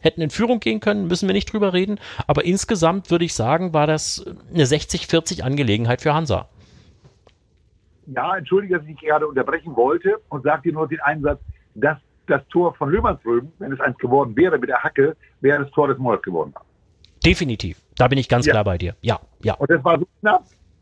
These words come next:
Speaker 2: Wie schade
Speaker 1: Das war
Speaker 2: eigentlich.
Speaker 1: wirklich knapp, ja. Ja, aber,
Speaker 2: Aber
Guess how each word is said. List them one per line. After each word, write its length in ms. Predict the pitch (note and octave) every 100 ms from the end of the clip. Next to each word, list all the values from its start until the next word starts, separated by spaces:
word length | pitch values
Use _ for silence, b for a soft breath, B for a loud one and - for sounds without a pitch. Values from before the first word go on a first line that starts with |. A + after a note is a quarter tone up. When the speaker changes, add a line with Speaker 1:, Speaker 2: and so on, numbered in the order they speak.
| _ _ _
Speaker 2:
Wie 120 | D#3
schade 200 | C#3 E3+
Speaker 1:
Das 100 | G3
war 140 | G#3 A2
Speaker 2:
eigentlich. 260 | G#2+ G#2+
Speaker 1:
wirklich 60 | F#2
knapp, 220 | G2+ -
ja. 280 | G2 F#2+ G2 - B B B
Ja, 320 | B G#2 A#2+ B2+
aber, 300 | A2+ D#3
Speaker 2:
Aber 40 | E3+